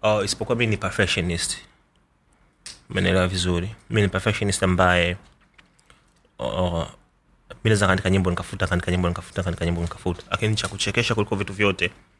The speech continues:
ninety percent ya ngoma zangu ambazo zimehit ni zile ambazo nimeandika na kurekodi hapo hapo. Umenielewa?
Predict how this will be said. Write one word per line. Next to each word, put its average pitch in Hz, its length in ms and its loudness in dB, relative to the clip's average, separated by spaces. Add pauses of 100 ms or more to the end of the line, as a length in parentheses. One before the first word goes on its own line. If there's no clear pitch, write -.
(720)
ninety 139 280 4
percent 120 320 0
ya 110 60 4
ngoma 101 180 4
zangu 104 180 4
ambazo 101 220 6
zimehit 95 460 0
ni 104 80 0
zile 117 120 2
ambazo 110 220 2
nimeandika 101 320 0
na 95 80 0
kurekodi 95 340 0
hapo 95 200 -2
hapo. 95 180 -6 (1500)
Umenielewa? 98 440 -4